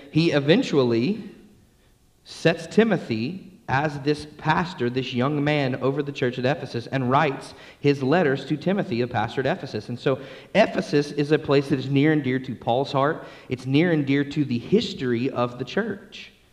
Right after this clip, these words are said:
It's a big deal. The city of Ephesus, the letter to the Ephesians, is quite possibly, to me, one of the most important documents in all of the New Testament. Not to say that the rest of it's not important, but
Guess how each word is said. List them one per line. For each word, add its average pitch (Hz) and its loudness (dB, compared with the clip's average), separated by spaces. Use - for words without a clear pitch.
It's - -12
a - 0
big 139 -4
deal. 240 2
The 139 6
city 190 4
of 139 0
Ephesus, 123 -2
the 123 2
letter 160 4
to 180 -2
the 156 0
Ephesians, 135 -2
is 143 2
quite 202 2
possibly, 156 2
to 156 0
me, 165 2
one 147 2
of 156 0
the 151 0
most 151 2
important 156 0
documents 135 0
in 131 -4
all 113 -2
of 117 -4
the 120 -6
New 120 0
Testament. 131 -2
Not 180 -2
to 180 -6
say 160 2
that 139 -2
the 113 0
rest 123 0
of 127 -6
it's 120 -8
not 131 0
important, 131 -4
but 120 -2